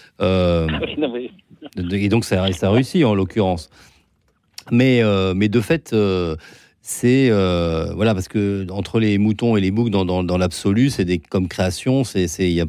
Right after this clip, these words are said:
Speaker 1: aucune raison que les, que les boucs soient mauvais, que les, que les
Speaker 2: Bien
Speaker 1: moutons
Speaker 2: sûr.
Speaker 1: le soient. Voilà. Donc, donc il y a des manières de, de parler.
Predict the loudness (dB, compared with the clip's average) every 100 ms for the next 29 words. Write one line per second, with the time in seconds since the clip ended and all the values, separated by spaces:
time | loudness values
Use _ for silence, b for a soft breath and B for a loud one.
0 | -4 -6 -2 0 0 0 0 0 0 -2
1 | -4 -2 -2 -4 -4 -2 -2 -4 -2 0
2 | 0 -2 -4 -6 -6 -8 -8 B -4 -4
3 | -4 -4 -2 -2 -2 0 0 0 -2 -4
4 | B B B -2 0 0 2 2 4 2
5 | 2 2 4 2 2 2 2 2 -2 0
6 | -2 -2 -2 0 -2